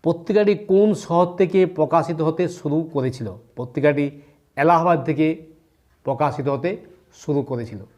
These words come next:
এই ছিল দু হাজার একুশ সালের বাংলা অনার্সের সিক্স সেমিস্টারের সিধু কানু বিরসা বিশ্ববিদ্যালয়ের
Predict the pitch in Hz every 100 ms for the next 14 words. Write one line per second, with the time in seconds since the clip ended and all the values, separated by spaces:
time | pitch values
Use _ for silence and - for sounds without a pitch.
0 | _ _ _ _ _ _ _ _ _ _
1 | _ _ 190 196 196 202 208 208 - _
2 | - 143 170 160 170 170 170 165 - -
3 | _ _ _ _ _ _ _ _ _ _
4 | - _ - 170 175 214 - 196 196 196
5 | - - - _ _ _ _ _ _ _
6 | _ _ _ _ _ _ _ _ _ _
7 | _ _ _ _ _ _ _ 123 123 151
8 | 160 156 147 165 - 180 180 180 - -
9 | _ - 220 220 - 156 135 160 147 147
10 | 143 - - _ _ _ _ _ _ _
11 | _ _ _ - 185 170 190 185 170 165
12 | 156 160 160 160 147 143 143 - _ _
13 | _ _ - 156 160 175 165 156 151 143